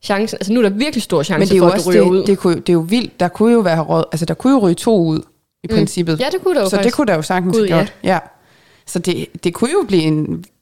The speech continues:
Speaker 2: voldsom og parceremoni. Øhm,
Speaker 1: Ja.
Speaker 2: så, øh, men, øh, men det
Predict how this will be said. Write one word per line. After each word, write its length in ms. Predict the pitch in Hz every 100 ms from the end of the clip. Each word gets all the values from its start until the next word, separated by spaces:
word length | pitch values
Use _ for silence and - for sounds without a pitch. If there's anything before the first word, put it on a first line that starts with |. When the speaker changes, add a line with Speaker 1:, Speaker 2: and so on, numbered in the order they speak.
| -
Speaker 2:
voldsom 400 | 190 339 196 156
og 280 | - - 160
parceremoni. 680 | - 196 - 165 160 160 - -
Øhm, 320 | 180 160 156
Speaker 1:
Ja. 100 | 160 - - - _ - - - -
Speaker 2:
så, 360 | - 190 175 165 160
øh, 160 | 156
men, 180 | 180 185
øh, 100 | 180 143
men 180 | 214
det 60 | 220